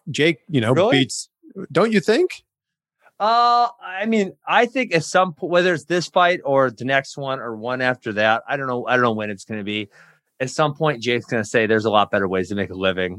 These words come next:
Speaker 2: I'm, I'm, I'm, I think he's moderately wealthy and he's famous, and there's a lot of ways he can make money besides getting in a cage and, or, well, getting in a ring in this case and fighting somebody. Um, so I think that realization, whether it comes this fight or the next one or the one after that.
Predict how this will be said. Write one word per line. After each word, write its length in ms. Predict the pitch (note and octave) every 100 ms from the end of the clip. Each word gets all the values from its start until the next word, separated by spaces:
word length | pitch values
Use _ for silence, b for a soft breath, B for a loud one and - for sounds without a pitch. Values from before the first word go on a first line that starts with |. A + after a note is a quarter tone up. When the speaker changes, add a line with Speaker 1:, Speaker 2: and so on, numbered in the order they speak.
| -
Speaker 2:
I'm, 280 | A2 G#2+ -
I'm, 220 | G2+ G#2+ - B B -
I'm, 360 | A2+ G#2+ G2+ _ G#2+
I 100 | B2
think 180 | C#3+
he's 160 | B2+ G#2
moderately 380 | G2+ G#2+ F#2+ G2
wealthy 500 | G2 F#2+ - F#2+ F#2+ -
and 100 | G#2
he's 160 | G#2+ -
famous, 580 | G#2 G2 F#2+ F2 - - _ _ _
and 240 | A2+ A2 A2
there's 140 | A2
a 40 | G#2
lot 200 | G#2+ G#2
of 60 |
ways 200 | G#2 G2+
he 100 | A2+
can 100 | G2+
make 180 | F#2+ F2+
money 180 | G2 G2
besides 380 | F2+ - F#2 E2+
getting 280 | - G2 F#2
in 40 |
a 60 | F2+
cage 340 | G2+ F#2+ F2+
and, 180 | E2+ F2
or, 160 | F2+ F#2
well, 160 | F#2+
getting 240 | G2+ G#2+ G#2
in 60 |
a 40 | F#2
ring 160 | F#2+
in 80 | F#2
this 140 | F2+ -
case 260 | F2+ -
and 80 | F2+
fighting 320 | F#2+ F#2 F#2+
somebody. 500 | - G#2 F#2 F#2 F2+ _ B B B -
Um, 400 | A#2 A2 F#2 G2+
so 180 | - C#3+
I 100 | C#3
think 200 | C#3 B2+
that 160 | B2 A#2
realization, 580 | A#2 G#2+ A2 G#2 G#2+ G2+
whether 180 | G#2
it 80 | G#2+
comes 220 | A2+ G2+
this 140 | G#2 -
fight 260 | G2+ G2+ F#2
or 120 | G2
the 80 | G2
next 240 | F#2+ -
one 80 | G2
or 20 |
the 80 | F#2+
one 120 | F#2+
after 180 | F2+ G2+
that. 240 | F#2+ F#2